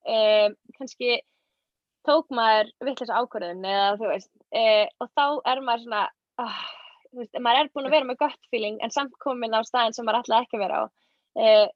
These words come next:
Speaker 1: þannig að það er einmitt, en síðan kemst maður líka einmitt á staði þar sem maður er í bara algjörðu frið og
Speaker 2: Já.
Speaker 1: það er bara allt í góðu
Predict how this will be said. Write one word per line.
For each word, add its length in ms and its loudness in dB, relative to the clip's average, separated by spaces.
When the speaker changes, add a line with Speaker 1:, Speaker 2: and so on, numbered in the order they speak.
Speaker 1:
þannig 160 -4
að 140 -6
það 180 2
er 60 0
einmitt, 220 -8
en 60 -8
síðan 280 -8
kemst 220 -6
maður 180 -4
líka 220 -6
einmitt 180 -6
á 80 -6
staði 240 2
þar 100 -4
sem 80 -12
maður 220 2
er 60 0
í 120 -4
bara 140 -4
algjörðu 300 -6
frið 280 -4
og 300 0
Speaker 2:
Já. 80 -18
Speaker 1:
það 120 -6
er 40 -4
bara 140 -8
allt 80 -8
í 80 -6
góðu 220 0